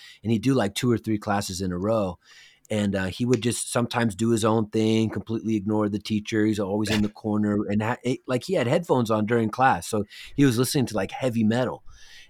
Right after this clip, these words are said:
Speaker 1: And, uh, <laughs> to talk about hardcore. And, and then I asked Larry one day, I said, "Yo, wh-, what's that guy doing over there?" And he's like, "Oh, he's fine.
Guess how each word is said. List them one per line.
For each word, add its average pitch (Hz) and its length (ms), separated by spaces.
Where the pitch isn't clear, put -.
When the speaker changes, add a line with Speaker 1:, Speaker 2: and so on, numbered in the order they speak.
Speaker 1:
And, 113 280
uh, 101 260
<laughs> - 40
to 110 420
talk 123 180
about 101 220
hardcore. 113 500
And, 92 100
and 120 120
then 123 80
I 123 60
asked 143 240
Larry 156 280
one 117 180
day, 113 120
I 113 80
said, 113 240
"Yo, 123 180
wh-, 110 280
what's 151 200
that 165 140
guy 165 160
doing 120 340
over 98 180
there?" 95 160
And 95 80
he's 95 140
like, 98 200
"Oh, 104 320
he's 147 160
fine. 104 340